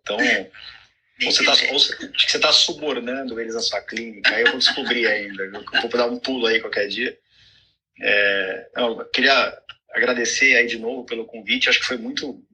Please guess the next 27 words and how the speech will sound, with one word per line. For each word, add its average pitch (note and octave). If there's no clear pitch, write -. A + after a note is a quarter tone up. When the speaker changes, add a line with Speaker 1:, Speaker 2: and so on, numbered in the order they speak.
Speaker 1:
gostosa A#2
a A2+
história B2+
e, A2+
e, A2
e A#2
até C3
da C#3
Shirley B2+
ter B2+
trazido B2
essa C#3
visão B2+
prática -
pra A2
gente, C3+
né? A#2
A G#2
gente A2+
trouxe B2
um A2+
pouquinho A#2+
da A#2
teoria A#2+
e, G2
e G2
da, G2+